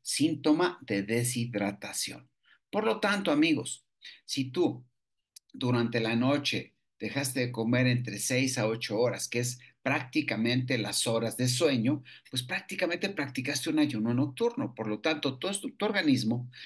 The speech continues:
se va a despertar por la mañana reclamando sus ciento catorce nutrientes.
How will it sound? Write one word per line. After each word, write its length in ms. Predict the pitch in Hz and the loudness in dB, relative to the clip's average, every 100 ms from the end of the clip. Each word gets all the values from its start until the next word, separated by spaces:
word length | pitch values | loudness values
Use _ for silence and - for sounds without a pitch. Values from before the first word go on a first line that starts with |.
| - | -14
se 160 | - 127 | -4 0
va 80 | 131 | 2
a 40 | |
despertar 640 | 160 - 127 127 131 131 - - _ | 0 0 -2 0 -2 -2 -10 -20 _
por 180 | 98 98 | -8 -6
la 160 | 92 | -4
mañana 640 | 98 139 170 127 - - - _ - | 0 2 2 2 2 -2 -10 _ -4
reclamando 760 | 127 127 127 113 117 127 135 | 0 2 2 2 2 2 0
sus 240 | 123 104 | -2 -2
ciento 400 | - 95 - 143 | 0 -2 -4 -6
catorce 440 | - - - - 98 | -6 -10 -10 -10 -6
nutrientes. 840 | 98 104 165 202 - - - - | -6 -4 -4 -6 -8 -10 -12 -14